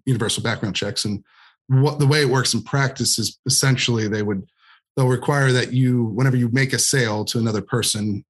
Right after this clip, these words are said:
uh, with, there are exceptions usually for, like, family members or s-, or something of that nature,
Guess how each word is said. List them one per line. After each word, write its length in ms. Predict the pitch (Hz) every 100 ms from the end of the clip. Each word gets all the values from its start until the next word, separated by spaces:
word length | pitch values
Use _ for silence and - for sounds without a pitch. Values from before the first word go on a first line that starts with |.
| _ -
uh, 100 | 82 -
with, 380 | - 113 113 95 - - - _ _ _ _ _ -
there 120 | 135
are 140 | 135
exceptions 520 | 127 - 120 - 107
usually 300 | 107 110 110
for, 280 | 101 - 104
like, 200 | 101 101
family 300 | - 120 107
members 420 | 101 95 - 113
or 40 | 123
s-, 160 | - -
or 60 |
something 300 | - 110 -
of 80 | 95
that 180 | 98 -
nature, 300 | 90 -